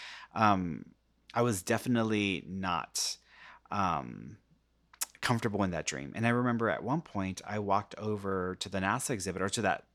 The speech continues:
to the nasa space. Just call it the nasa space. And I was sitting down in some chairs, and there was other people sitting down as well. There was a woman sitting down in one of the chairs next to me, in the stools next to me.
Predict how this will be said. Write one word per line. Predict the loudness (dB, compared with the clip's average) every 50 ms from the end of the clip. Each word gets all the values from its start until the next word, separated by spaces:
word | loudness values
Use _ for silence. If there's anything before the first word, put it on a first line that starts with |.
| _
to | -6 -4 -2
the | 0 0
nasa | 2 2 2 2 2 0 -2 0 0
space. | 2 0 2 2 2 2 2 2 0
Just | -2 -4 -4 -2 -2
call | 0 -2
it | -2 -2
the | -4 -4
nasa | -4 -4 -4 -6 -6 -8
space. | -4 -2 -2 -2 -2 -2 -2 -4 -4 -6 -8 -12 -12 -12 -14 -14 -4 2
And | 4 6 6 6
I | 6
was | 4 4 4
sitting | 2 2 2 2 0 0 2
down | 2 2 0 0 0 0
in | -2 -2 -4
some | -6 -6 -4 -2
chairs, | 0 0 2 2 0 0
and | 0 0
there | 0 0
was | 0 0 -2
other | -2 -2 -4 -6
people | -8 -10 -10 -8 -8
sitting | -8 -6 -6 -6 -6
down | -6 -6 -6 -6
as | -6 -6 -4
well. | 0 2 2 2 2 0
There | -2 -4
was | -6 -6
a | -6 -6
woman | -4 -4 -4 -4
sitting | -4 -6 -6 -4
down | -4 -4 -4 -4
in | -4
one | -4 -6 -6
of |
the | -6 -4
chairs | -4 -4 -4 -4 -6 -6 -6 -6
next | -6 -8 -8 -8 -8
to | -6
me, | -6 -4 -4 -4
in | -6 -6
the | -4
stools | -6 -4 -4 -4 -6 -6 -8
next | -10 -10 -10
to | -10 -10
me. | -12